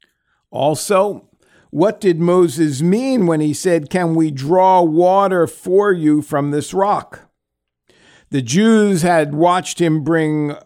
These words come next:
water from a rock for forty years, and God had just commanded him to do precisely that.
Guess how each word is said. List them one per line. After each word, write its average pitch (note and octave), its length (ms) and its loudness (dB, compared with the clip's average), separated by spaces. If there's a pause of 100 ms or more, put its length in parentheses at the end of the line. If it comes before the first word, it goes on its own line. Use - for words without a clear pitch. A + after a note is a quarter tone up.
water D#3 420 0
from C#3+ 220 -4
a C3+ 100 0
rock D3 280 0
for C3+ 120 -6
forty E3 360 -2
years, G3 420 2
and D3+ 140 -4
God D#3+ 240 2
had D#3+ 120 -2
just F#3+ 360 -4
commanded G3+ 520 0
him E3+ 180 -2
to E3 140 -2
do D#3 420 0 (240)
precisely F3 760 -4
that. D3+ 380 -4